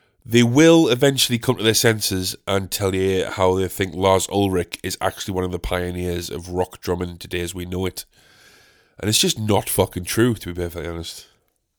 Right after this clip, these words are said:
All right. All right. I don't know how people who do hour-long podcasts by themselves do it,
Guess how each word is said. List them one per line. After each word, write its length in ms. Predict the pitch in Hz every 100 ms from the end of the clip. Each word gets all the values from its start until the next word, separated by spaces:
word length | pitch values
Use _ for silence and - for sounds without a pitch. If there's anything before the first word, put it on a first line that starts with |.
| _ _ _ _ _ _ _ - - - -
All 240 | 147 123
right. 380 | 95 92 - - - _ _ _ -
All 260 | 143 135 117
right. 240 | 113 110 -
I 40 |
don't 120 | 170
know 60 | 220
how 80 | 156
people 340 | - 107 117
who 120 | 107
do 200 | 98 104 -
hour-long 440 | 101 101 101 98
podcasts 540 | 95 107 110 101 - -
by 140 | 90
themselves 500 | 87 82 92 87 85 82
do 180 | - 110
it, 220 | 151 -